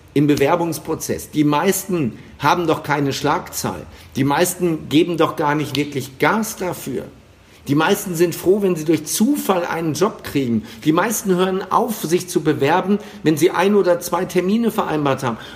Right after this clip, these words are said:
Und dann heulen sie die ganze Nacht ins Kissen, weil sie eine Absage bekommen haben. Und dann kommen wir noch mal zu was anderem. Der Begriff Nein. Bei einem Verkäufer bedeutet Nein jetzt noch nicht.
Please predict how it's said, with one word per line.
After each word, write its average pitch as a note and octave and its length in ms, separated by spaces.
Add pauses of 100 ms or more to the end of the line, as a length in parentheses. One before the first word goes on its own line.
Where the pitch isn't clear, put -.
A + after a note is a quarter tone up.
Und D#3+ 220
dann G3 260
heulen G#3+ 260
sie F3+ 140
die F3+ 80
ganze F3+ 320
Nacht F3 240
ins D3 160
Kissen, G#3 480 (160)
weil C#3+ 160
sie C3+ 140
eine - 80
Absage G3 500
bekommen G3 460
haben. G3 240 (500)
Und D3+ 160
dann G#3+ 240
kommen G#3 160
wir G3 80
noch F#3+ 180
mal F3+ 200
zu - 120
was E3 140
anderem. F3 380 (380)
Der D3+ 160
Begriff D3 540
Nein. C3+ 460 (320)
Bei C3 60
einem C#3+ 160
Verkäufer F#3+ 580
bedeutet C#3+ 640
Nein D#3 600 (840)
jetzt D3 380
noch D3+ 160
nicht. F3 480